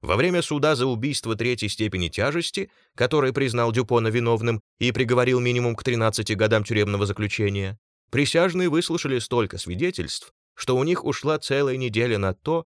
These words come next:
чтобы прийти к согласию по поводу вердикта. Им рассказали о золотой олимпийской медали Дэйва Шульца тысяча девятьсот восемьдесят четвертого года, о том, каким хорошим отцом и выдающимся представителем своего вида спорта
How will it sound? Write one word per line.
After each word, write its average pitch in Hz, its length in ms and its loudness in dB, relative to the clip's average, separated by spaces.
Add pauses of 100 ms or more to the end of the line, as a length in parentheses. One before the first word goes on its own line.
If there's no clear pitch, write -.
(160)
чтобы 117 320 2
прийти 107 360 0
к - 60 -6
согласию 98 560 0
по 85 140 -2
поводу 78 280 -2
вердикта. 71 640 -8 (560)
Им 107 180 0
рассказали 104 560 0
о 107 140 -4
золотой 95 460 0
олимпийской 117 500 -4
медали 104 420 -2
Дэйва 107 320 -2
Шульца 120 520 -4 (280)
тысяча 156 280 -2
девятьсот 117 340 -2
восемьдесят 113 460 -2
четвертого 104 540 -4
года, 82 460 -4 (380)
о 80 140 -2
том, 160 200 0
каким 143 280 -2
хорошим 127 480 -2
отцом 117 500 -4 (200)
и 110 120 0
выдающимся 127 640 0
представителем 135 680 -2
своего 120 380 0
вида 107 200 0
спорта - 440 -2